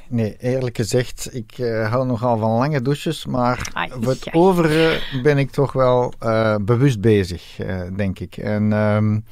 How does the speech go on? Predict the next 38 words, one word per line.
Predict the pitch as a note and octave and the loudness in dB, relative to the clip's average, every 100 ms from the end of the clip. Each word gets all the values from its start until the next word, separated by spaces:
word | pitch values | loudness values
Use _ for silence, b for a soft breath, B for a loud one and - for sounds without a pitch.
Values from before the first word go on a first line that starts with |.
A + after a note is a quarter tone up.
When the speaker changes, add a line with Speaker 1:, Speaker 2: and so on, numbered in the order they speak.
| B B B B | B B B B
Speaker 1:
ja, | G2+ | 2
meer | A#2+ D3+ C#3 | 6 6 6
dan | C3+ | 4
wat | B2 A#2+ | 4 4
we | A2+ | 4
zelf | F#2 B2+ E3 D3+ | 4 4 4 0
kunnen | - D3 C3 | -2 0 0
doen, | C#3 C3 | 2 2
willen | B2+ | 2
we | A#2+ | 0
het | B2 | 2
nu | B2 | 2
hebben | A#2+ A#2 A#2 | 2 2 2
over | A#2 A2 | 2 2
wat | A2+ | 2
we | G#2+ | 2
als | A2+ F#2+ | 0 -2
bedrijf | G2+ A#2 D3 C3 | -2 2 2 0
kunnen, | - G#2 G2 G2+ - | -2 0 0 -2 -4
kunnen | - G2+ G2 | -4 -2 -2
doen. | F2+ G#2 | -2 -4
Want | D3+ A#2 | -4 -4
natuurlijk, | A2+ - A#2 G#2+ | -6 -6 -6 -4
iedereen | A#2 A#2 A2 | -2 0 2
moet | G#2+ | 2
daar | G#2+ | 0
wel | G#2 | 0
zijn | G#2 G#2 | -2 0
eigen | A#2 A2+ | 0 0
verantwoordelijkheid | G#2 G#2+ G2 A#2+ C3 A#2+ G#2+ G2 F#2+ F#2 | 0 0 0 -2 -2 -2 0 0 -2 -6
in, | G#2+ G2+ F#2+ | -2 -2 0
in | A2+ | 2
nemen. | A2 A2+ G#3+ G3 | 4 4 4 2
Speaker 2:
Ja, | F#3 D#3 | 2 0
de, | F3 G#3 A3+ | 0 0 2
de | F#3+ | 2
groene | F#3 - G3 C#4+ D4 | 2 2 4 6 6
transitie. | C4+ A3+ G3 D3+ D3+ - E3 D3 | 4 2 2 2 -2 -8 -10 -10